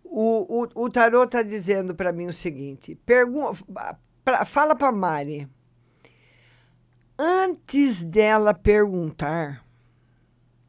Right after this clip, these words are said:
se há traição no namoro,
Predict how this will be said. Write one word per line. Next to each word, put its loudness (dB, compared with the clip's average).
se -4
há 2
traição -4
no -6
namoro, -4